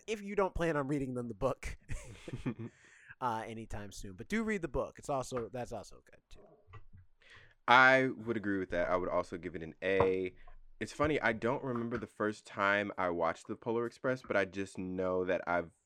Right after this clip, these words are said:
Speaker 2: grown up watching it essentially and loving it. Um, it's nostalgic. It's one of my favorites. Uh, just, like, the adventure aspect and the fact that they take you through all these locations, through all this peril.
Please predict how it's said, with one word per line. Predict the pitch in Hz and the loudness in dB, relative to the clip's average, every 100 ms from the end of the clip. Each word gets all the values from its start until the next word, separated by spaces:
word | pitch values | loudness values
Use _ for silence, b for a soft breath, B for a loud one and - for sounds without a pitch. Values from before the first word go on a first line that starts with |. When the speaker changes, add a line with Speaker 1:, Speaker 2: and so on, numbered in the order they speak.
| _ _ 92 | _ _ -4
Speaker 2:
grown | 95 90 87 - | 0 2 0 -2
up | 90 87 - _ _ _ | -2 -2 -6 _ _ _
watching | 90 87 87 - 98 92 | 0 4 4 0 -8 -6
it | 90 - | -6 -10
essentially | 92 95 90 95 90 90 - | -8 -6 -6 -6 -4 -4 -6
and | 82 82 82 - - | -8 -10 -10 -14 -12
loving | 90 87 87 95 | -2 0 0 -4
it. | 98 104 _ B B B B B - | -4 -6 _ B B B B B 4
Um, | 95 90 90 90 87 87 85 - _ _ - | 6 6 4 2 -2 -6 -10 -14 _ _ -12
it's | 104 - - | -10 -10 -10
nostalgic. | 110 101 - 131 131 131 131 - | -6 -4 2 4 4 0 -6 -6
It's | 87 110 | -12 -8
one | 107 | -6
of | |
my | 107 104 | -6 -4
favorites. | 110 104 98 101 98 - - - - | -2 -2 0 -2 -4 -12 -20 -18 -4
Uh, | 87 87 85 85 80 | 0 2 0 0 -2
just, | 95 - | -6 -6
like, | 98 95 | -4 -2
the | 95 | -4
adventure | 87 87 101 113 90 | -4 -2 -2 -2 0
aspect | 98 98 - 104 98 95 - | 0 0 -4 0 2 0 -4
and | 90 85 85 | -6 -6 -6
the | 82 | -8
fact | - 95 - | 0 0 0
that | 90 78 | -4 -2
they | 90 | -6
take | - 101 - | -4 -6 -6
you | 98 | -8
through | 98 | -4
all | 73 87 | 0 -2
these | 92 87 | -2 -8
locations, | 80 - 113 110 110 107 104 104 | -8 -2 -2 -2 -4 -4 -4 -6
through | 92 78 | -4 2
all | 92 | 2
this | 95 - | 0 -6
peril. | - 104 117 117 117 113 110 | -2 4 6 6 4 2 0